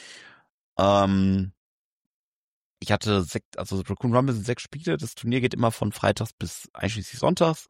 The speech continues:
Sonntags ging's nach Hause. Der Heimweg war diesmal, äh, leider von einem roten Blitz begleitet auf dem Heimweg.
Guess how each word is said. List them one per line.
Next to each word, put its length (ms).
Sonntags 380
ging's 220
nach 100
Hause. 380
Der 200
Heimweg 420
war 120
diesmal, 720
äh, 160
leider 340
von 160
einem 220
roten 360
Blitz 220
begleitet 560
auf 120
dem 120
Heimweg. 500